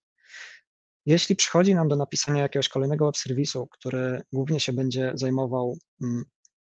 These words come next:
odbieraniem, odbieraniem requestów, e, od użytkownika, zaglądaniem do bazy danych, e,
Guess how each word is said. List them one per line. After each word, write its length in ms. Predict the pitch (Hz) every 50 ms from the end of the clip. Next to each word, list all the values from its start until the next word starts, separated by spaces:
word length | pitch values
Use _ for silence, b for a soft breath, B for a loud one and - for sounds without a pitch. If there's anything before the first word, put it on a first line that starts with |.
| _ _ - _ - -
odbieraniem, 880 | 139 127 - 120 135 131 131 131 127 127 123 123 127 127 127 127 127 123
odbieraniem 480 | - 151 120 127 139 139 135 135 131 131
requestów, 760 | 131 139 - - 139 135 131 - - - 127 127 127 - - -
e, 480 | - 135 123 123 120 120 120 120 120 131 _ _ _ _ _ -
od 200 | - 131 127 -
użytkownika, 840 | - 139 123 131 - - - 135 113 123 131 127 - - 127 123 135 - _ _ _ _ _ -
zaglądaniem 540 | - 143 123 135 135 139 147 147 147 139
do 100 | 127 135
bazy 260 | 123 135 135 117 127 120
danych, 480 | 127 123 123 131 131 123 - - _ _ _ _ _ _ _ _ _ _ _ _ _ _ _ _ _ -
e, 280 | 131 127 127 123 120